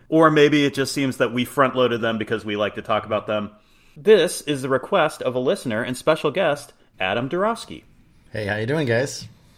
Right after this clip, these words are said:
Speaker 1: We are great. Welcome to the show. Adam is the head of user experience for Sports Reference, and he also created the Hall of Stats. So that's an alternative Hall of Fame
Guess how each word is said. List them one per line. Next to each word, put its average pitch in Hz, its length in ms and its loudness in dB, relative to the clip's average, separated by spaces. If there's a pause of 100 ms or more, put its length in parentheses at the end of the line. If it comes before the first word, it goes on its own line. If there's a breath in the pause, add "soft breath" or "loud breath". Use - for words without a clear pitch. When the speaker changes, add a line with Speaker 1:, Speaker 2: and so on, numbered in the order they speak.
(160)
Speaker 1:
We 120 300 -8
are 123 180 0
great. 113 500 -4
Welcome 123 360 0
to 147 100 -6
the 120 140 -4
show. 151 540 0 (200)
Adam 143 380 -2
is 131 320 -2
the 110 260 -4
head 147 380 -4
of 110 200 -6
user 135 380 -4
experience 135 840 -6
for 104 380 -4
Sports - 420 -6
Reference, 135 540 -6 (400 soft breath)
and 110 140 -8
he 127 260 -4
also 160 320 2
created 127 540 -2
the 107 80 -2
Hall 120 340 -2
of 117 120 -2
Stats. - 760 -6 (140)
So 98 240 -6
that's 101 240 -6
an 98 140 -6
alternative 131 720 -4
Hall 120 260 -2
of 110 80 -6
Fame 104 520 -6